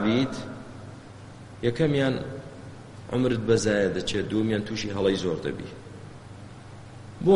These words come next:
عمرت بەزایە دەچێت؟ ئەو کتابەی کە ئەمڕۆ مطالعەی دەکەی تۆ، دوای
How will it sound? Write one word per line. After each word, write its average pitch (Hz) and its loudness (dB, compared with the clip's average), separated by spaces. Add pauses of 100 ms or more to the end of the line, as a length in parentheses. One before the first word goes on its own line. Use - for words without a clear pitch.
عمرت 135 8
بەزایە 104 8
دەچێت؟ 95 0
ئەو 175 8
کتابەی 147 4
کە 160 4
ئەمڕۆ 143 8 (100)
مطالعەی 107 6
دەکەی 98 2
تۆ، 98 -2 (1300)
دوای 170 8